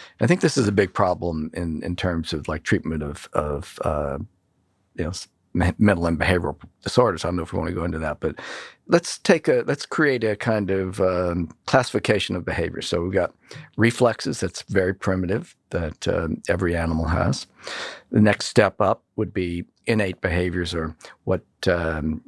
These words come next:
you know, Konrad Lorenz and the ethologists called fixed action patterns. And the next step is a habit. So a habit is like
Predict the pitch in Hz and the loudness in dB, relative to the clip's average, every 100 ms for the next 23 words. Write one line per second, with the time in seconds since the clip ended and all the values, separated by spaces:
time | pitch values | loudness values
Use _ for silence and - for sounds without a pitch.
0 | - - 80 76 - 95 90 85 82 90 | -10 -6 -4 -4 0 2 4 2 2 2
1 | 87 87 - 82 80 80 95 95 87 90 | 2 2 0 0 0 4 4 4 0 -4
2 | - 90 85 82 80 - - - - - | 0 0 0 -2 -6 -12 -18 -16 -16 0
3 | 113 - - 85 - 76 76 80 78 87 | 0 0 0 0 -2 -6 -2 -2 -2 -6
4 | - - _ _ _ _ _ _ - _ | -6 -10 _ _ _ _ _ _ -20 _
5 | - 101 95 95 85 - - - - _ | 0 2 4 2 -2 -10 -18 -20 -20 _
6 | _ - _ _ - 107 104 101 - 101 | _ -20 _ _ -8 0 2 2 2 0
7 | 92 85 95 104 - - - _ _ - | 2 0 0 2 0 -2 -10 _ _ -2
8 | 101 80 80 - 90 107 123 120 98 90 | 0 0 -2 -2 0 4 4 2 0 2
9 | 98 110 - - - | 2 2 -2 -16 -16